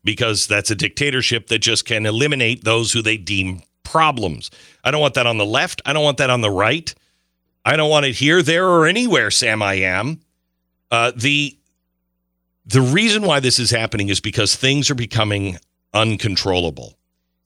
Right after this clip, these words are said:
Y-, the, the government has gone so far awry that people believe that only an unconstitutional dictator can save the country.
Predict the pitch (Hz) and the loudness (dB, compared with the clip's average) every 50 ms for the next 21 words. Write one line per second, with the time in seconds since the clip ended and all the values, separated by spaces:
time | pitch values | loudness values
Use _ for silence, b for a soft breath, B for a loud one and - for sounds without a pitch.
0 | _ _ _ - 113 120 - 113 107 104 98 98 113 110 107 107 107 107 107 104 | _ _ _ -10 -10 -8 -6 -6 -6 -4 -2 0 0 2 2 2 0 0 -2 -6
1 | - _ _ _ _ _ _ 98 98 101 90 123 123 143 160 175 170 170 165 139 | -10 _ _ _ _ _ _ -4 -2 -2 0 0 -2 0 2 2 2 2 2 2
2 | 131 143 120 - - 127 113 113 110 107 104 - - - - 135 139 151 151 - | 2 0 0 0 0 0 2 2 0 0 0 0 0 2 2 2 2 2 2 0
3 | - - 147 135 131 131 131 120 117 104 95 90 107 120 120 107 82 69 64 - | -2 0 2 2 4 4 4 4 4 2 0 2 2 2 2 2 0 -4 -8 -12
4 | 60 - - _ _ _ _ _ _ _ _ _ - 107 117 117 - _ - - | -14 -18 -20 _ _ _ _ _ _ _ _ _ -2 -2 -2 -2 -4 _ -4 -2
5 | 123 127 - 143 151 135 123 127 123 123 135 147 127 101 92 92 98 104 92 82 | -2 0 0 0 0 2 2 0 0 2 2 0 0 0 -2 -2 -4 -4 -4 -2
6 | 101 101 104 104 - - 120 127 135 135 135 131 131 135 135 135 139 131 120 - | -2 0 0 -2 -2 0 0 2 2 2 2 0 0 0 2 0 -2 -2 -4 -10
7 | _ _ _ _ _ _ _ _ _ - 101 101 95 98 98 - - 117 131 147 | _ _ _ _ _ _ _ _ _ -2 0 0 0 0 -4 -4 0 0 2 2
8 | 170 170 156 - - 139 143 143 147 135 - - 139 131 - - - 156 160 139 | 2 0 -2 0 0 2 2 4 2 2 0 0 -2 -4 -4 -2 -2 0 2 2
9 | 127 - 123 107 98 95 90 87 85 85 147 165 165 _ - 123 95 78 67 64 | 0 0 0 -2 -2 -4 -4 -6 -6 -4 -4 -4 -4 _ -4 -2 -2 -4 -4 -8
10 | 67 73 82 - _ _ _ _ _ _ _ _ _ _ _ _ - 127 123 123 | -10 -12 -14 -14 _ _ _ _ _ _ _ _ _ _ _ _ -2 0 0 0
11 | 123 127 120 - - - 113 120 123 110 98 135 - - 190 180 - - 69 60 | 0 0 0 0 0 0 0 0 -2 -2 -4 -4 0 0 0 0 -2 -4 -8 -8
12 | 57 - _ | -12 -16 _